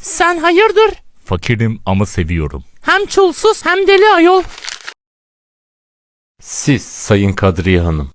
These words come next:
Speaker 2: eşiniz Şemsettin'i kocalığa kabul ediyor musunuz?
Speaker 1: Her evlilikte bir keramet vardır derler. Buna bakıyorum, sizce bunda ne yok?
Speaker 2: Ne yok?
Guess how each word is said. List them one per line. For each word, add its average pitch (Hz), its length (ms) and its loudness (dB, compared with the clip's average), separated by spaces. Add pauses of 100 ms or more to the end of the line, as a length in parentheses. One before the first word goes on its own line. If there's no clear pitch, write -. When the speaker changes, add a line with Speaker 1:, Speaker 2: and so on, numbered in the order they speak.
(100)
Speaker 2:
eşiniz 110 420 0
Şemsettin'i 95 800 0
kocalığa 92 560 2
kabul 85 280 -2
ediyor 92 340 2
musunuz? 76 520 -4 (140)
Speaker 1:
Her 359 220 2
evlilikte 320 680 4
bir 349 160 4
keramet 339 520 2
vardır 311 380 2
derler. 277 360 4 (540)
Buna 339 240 4
bakıyorum, 330 580 4 (100)
sizce 339 520 2
bunda 349 240 4
ne 370 140 4
yok? - 460 0 (120)
Speaker 2:
Ne 101 140 2
yok? 101 460 0